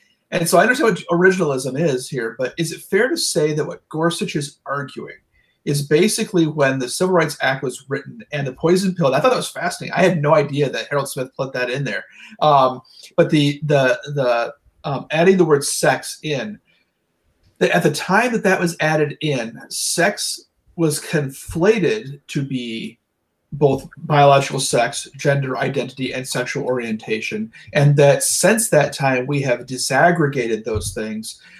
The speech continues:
So as an originalist, at least in Gorsuch's mind as an originalist,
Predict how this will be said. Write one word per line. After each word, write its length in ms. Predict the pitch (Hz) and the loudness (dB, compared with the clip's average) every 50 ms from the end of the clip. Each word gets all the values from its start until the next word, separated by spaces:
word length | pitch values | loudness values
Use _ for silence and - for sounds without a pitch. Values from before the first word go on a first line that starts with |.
| - _ | -12 _
So 260 | - - 156 139 - - | 2 2 2 2 4 2
as 220 | 160 175 180 165 | 2 4 4 4
an 80 | 170 147 | 4 4
originalist, 640 | 131 127 127 165 202 185 165 151 127 117 - - 151 | 4 4 6 6 6 6 6 4 2 0 0 -2 0
at 60 | 143 | 0
least 180 | 160 156 - | 2 0 0
in 80 | 151 135 | 0 0
Gorsuch's 520 | 139 147 147 143 143 - - 123 - - | 2 2 2 2 0 -4 -8 -8 -10 -6
mind 360 | 127 135 156 185 185 170 151 131 | 0 2 4 4 4 4 2 0
as 160 | 127 127 131 | -4 -4 -4
an 80 | 123 | -6
originalist, 600 | 120 120 - - - 117 110 113 110 - - - | -6 -6 -8 -8 -10 -10 -10 -8 -10 -10 -12 -16